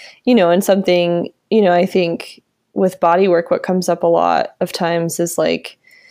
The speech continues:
women or people in general just feeling like they can't afford it, and it's, like, a luxury item.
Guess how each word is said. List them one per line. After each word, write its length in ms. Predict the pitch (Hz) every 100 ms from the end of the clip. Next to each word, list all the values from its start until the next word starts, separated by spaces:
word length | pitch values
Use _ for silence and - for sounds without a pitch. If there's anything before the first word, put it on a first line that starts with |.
| - _ -
women 640 | 185 170 165 160 160 170
or 180 | - 175
people 540 | 175 208 185 165 160
in 140 | 160 170
general 460 | 165 165 170 165
just 240 | 170 170 -
feeling 280 | 180 180 185
like 180 | 175
they 100 | -
can't 240 | 175 170 175
afford 420 | 170 - 269 233
it, 160 | 202 180
and 140 | 165
it's, 180 | 165 -
like, 140 | 175
a 60 | 175
luxury 600 | 180 180 - 175 180 175
item. 540 | - 175 175 170 175